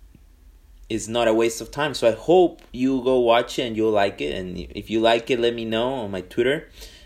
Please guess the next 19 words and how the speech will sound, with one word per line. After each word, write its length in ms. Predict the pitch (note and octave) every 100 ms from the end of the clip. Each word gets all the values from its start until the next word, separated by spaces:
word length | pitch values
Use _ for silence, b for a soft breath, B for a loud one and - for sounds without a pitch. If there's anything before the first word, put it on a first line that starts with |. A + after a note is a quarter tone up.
| B -
uh, 240 | F#2+ F2+ -
at 240 | G#2 A2 - -
Cultural 380 | - B2 B2+ A#2
Reviews 460 | G#2+ G2+ A#2 B2+ -
all 120 | A#2
together 500 | - G#2+ B2+ C3+ C3+
with 160 | A2+ F#2
a 220 | F#2 F2+ - - -
big 180 | A#2+ A2
C 220 | - B2
and 100 | G2+
a 40 |
big 220 | F2+ A#2+ -
R. 380 | C#3 D3 D3+ - b b b b b b b -
Um, 600 | G2 F#2+ F#2 F#2+ F#2 - _ - _ _ -
and 260 | A2+ A2+
just, 500 | A2 A#2+ A#2 - - - _ _ _ _
you 120 | A#2
know 360 | A#2 B2 C3+